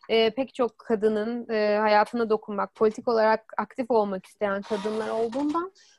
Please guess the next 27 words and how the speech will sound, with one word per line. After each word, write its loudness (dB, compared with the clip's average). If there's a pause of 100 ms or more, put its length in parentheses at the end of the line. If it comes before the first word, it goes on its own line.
(140)
böyle 4
bir 2
hiyerarşi 2
oluşmasının -4
sebebini -2 (280)
kişisel 0
çıkarlardan 2
öte -6
bir -10
şey, -8
e, 2
olarak 0
göremiyorum. 2
Bunun -4
yanı -2
sıra 2 (320)
homojen 0
bir -2
Ermenilik 2
talep 0
etmek -4
de 0
bana, 0 (380)
e, -4
çok -4 (300)
böyle, -4
e, -8